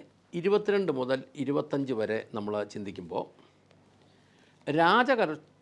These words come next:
കർശനമായിരിക്കയാലും തീച്ചൂള ഏറ്റവും ചൂടേറിയതാകയാലും ശദ്രക്കിനെയും മേശക്കിനെയും അബദ്നഗോവിനെയും എടുത്തുകൊണ്ടുപോയ പുരുഷന്മാരെ തീജ്വാല ദഹിപ്പിച്ചു കളഞ്ഞു. ശദ്രക്ക്, മേശക്ക്, അഭിനഗോ,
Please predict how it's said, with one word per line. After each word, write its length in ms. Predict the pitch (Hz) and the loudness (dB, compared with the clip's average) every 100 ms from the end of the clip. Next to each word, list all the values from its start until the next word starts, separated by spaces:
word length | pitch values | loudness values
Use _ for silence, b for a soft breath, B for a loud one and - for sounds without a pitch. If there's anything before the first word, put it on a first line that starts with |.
| _ _ - _ 151 147 175 165 | _ _ -20 _ 0 0 0 0
കർശനമായിരിക്കയാലും 1400 | 127 123 147 139 127 101 95 92 90 92 85 87 120 269 - _ _ _ _ _ | -2 -4 -4 -4 -4 -6 -6 -8 -12 -14 -12 -10 -8 -10 -14 _ _ _ _ _
തീച്ചൂള 360 | 190 208 240 233 160 151 | -6 -4 -2 2 4 2
ഏറ്റവും 480 | 156 - 196 190 175 | 0 -2 0 0 -2
ചൂടേറിയതാകയാലും 1000 | 139 139 165 120 107 101 92 90 87 123 214 - b b b - | -4 -2 0 0 -2 -4 -6 -8 -10 -10 -10 -14 b b b 0
ശദ്രക്കിനെയും 640 | 156 160 214 220 226 226 185 | 2 2 0 2 2 2 2
മേശക്കിനെയും 600 | 160 165 185 185 185 185 - | 0 -2 -4 -2 -2 -2 -4
അബദ്നഗോവിനെയും 840 | 135 156 175 165 170 165 165 160 156 127 | -4 -4 -4 0 0 0 0 -2 -2 -2
എടുത്തുകൊണ്ടുപോയ 720 | 135 151 160 160 147 127 127 123 | -2 -2 -2 -2 -2 0 0 -2
പുരുഷന്മാരെ 600 | 113 113 147 139 117 110 113 - | -4 -4 -4 -2 -2 -2 -4 -4
തീജ്വാല 480 | 123 151 151 110 104 113 | -8 -2 0 0 -2 -4
ദഹിപ്പിച്ചു 360 | 104 - 143 104 | -4 -6 -6 -10
കളഞ്ഞു. 260 | - - - _ _ _ _ _ _ _ _ _ _ b b b b b - | -10 -16 -20 _ _ _ _ _ _ _ _ _ _ b b b b b 2
ശദ്രക്ക്, 420 | 123 147 185 202 | 2 2 0 0
മേശക്ക്, 360 | 151 151 160 135 | 0 0 -2 -2
അഭിനഗോ, 380 | 123 135 135 143 | -2 -2 0 0